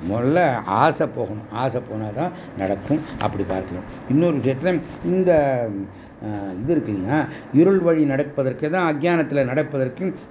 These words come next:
இந்த ஒரு பாசுரம், இந்த பா-, இது மிகவும் உபயோகமானது, மிகவும், மிகவும் உபயோகமானது. அதனால என்னன்னா, உத்தரமேரூர் கிராமத்துல ஒரு பெரியவர் இருந்தார். அவர் வந்து நெசவு தொழில் நடந்தது.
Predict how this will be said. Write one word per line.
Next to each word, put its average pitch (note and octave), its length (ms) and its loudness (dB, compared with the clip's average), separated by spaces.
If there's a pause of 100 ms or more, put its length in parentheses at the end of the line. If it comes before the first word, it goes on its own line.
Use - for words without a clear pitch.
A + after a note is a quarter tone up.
இந்த F3 260 2 (100)
ஒரு B2 120 0
பாசுரம், C3+ 520 0 (300)
இந்த C3 320 4 (100)
பா-, G2+ 260 -2
இது D3 180 0
மிகவும் B2+ 480 2 (280)
உபயோகமானது, A#2+ 640 2 (320)
மிகவும், A#2+ 480 -2
மிகவும் B2 480 0 (220)
உபயோகமானது. F2 800 0 (300)
அதனால C3 380 -2
என்னன்னா, C3+ 300 4 (360)
உத்தரமேரூர் D3 640 4
கிராமத்துல C3 580 2 (180)
ஒரு B2+ 460 2 (240)
பெரியவர் D3 300 6
இருந்தார். G#2+ 260 -2 (420)
அவர் D3 160 2
வந்து D#3+ 240 0 (220)
நெசவு C3 420 2
தொழில் G#2+ 300 -2 (460)
நடந்தது. C3 480 4